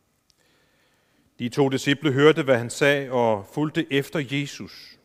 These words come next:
Da Jesus vendte sig om og så dem følge efter, sagde han, "Hvad vil I?" De svarede, "Rabbi,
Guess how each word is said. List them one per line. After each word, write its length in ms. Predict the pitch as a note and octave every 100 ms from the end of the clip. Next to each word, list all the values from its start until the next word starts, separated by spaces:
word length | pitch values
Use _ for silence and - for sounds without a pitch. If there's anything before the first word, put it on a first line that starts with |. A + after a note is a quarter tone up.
| _ _ _ _ _ -
Da 60 |
Jesus 420 | A2+ C3+ C#3 B2+ B2
vendte 220 | B2 A#2+
sig 160 | A2+
om 360 | G2+ B2 F#3 C3
og 240 | A2 G2
så 240 | - C#3+ D#3
dem 160 | D#3
følge 380 | - B2 G#2 A2
efter, 400 | D3+ F3 - D#3+
sagde 220 | - D#3+
han, 180 | C#3 C#3 - _ _ _ _ _
"Hvad 500 | G#2 A2+ A#2+ A#2 G#2+
vil 200 | C#3 G3
I?" 220 | F#3 - _ _ _ _ _ _ _ _ _ _ _ _ - -
De 100 | C#3
svarede, 460 | C3 A#2+ A#2+ C3+ - - - _ _ _ F#2+
"Rabbi, 340 | B2+ F#3 E3+